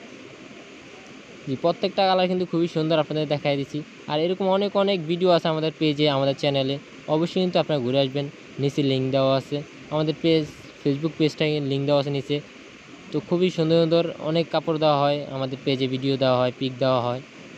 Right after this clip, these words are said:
অবশ্যই আপনারা যাবেন, দেখবেন, ভালো লাগলে কেনাকাটা করবেন। তো আপনাদেরকে আমরা যেরকম দেখাবো ভিডিওতে, ঠিক এরকমই পাঠাবো, কোনো উনিশ বিশ হবে না।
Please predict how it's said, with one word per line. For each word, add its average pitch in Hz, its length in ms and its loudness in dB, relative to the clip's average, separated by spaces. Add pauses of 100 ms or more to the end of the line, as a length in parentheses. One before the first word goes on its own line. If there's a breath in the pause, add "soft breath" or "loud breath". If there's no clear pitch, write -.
অবশ্যই 180 300 0
আপনারা 160 220 0
যাবেন, 131 400 -2 (340)
দেখবেন, 131 400 2 (1200)
ভালো 127 200 2
লাগলে 151 320 0
কেনাকাটা 131 420 -2
করবেন। 101 300 -8 (2000)
তো 160 60 0
আপনাদেরকে 190 580 0
আমরা 180 240 0
যেরকম 175 460 -2
দেখাবো 170 380 0
ভিডিওতে, 175 540 -2
ঠিক 170 200 2
এরকমই 180 600 4 (160)
পাঠাবো, 139 400 -2
কোনো 156 240 0
উনিশ 170 260 2
বিশ 156 200 -2
হবে 143 180 2
না। 143 200 -2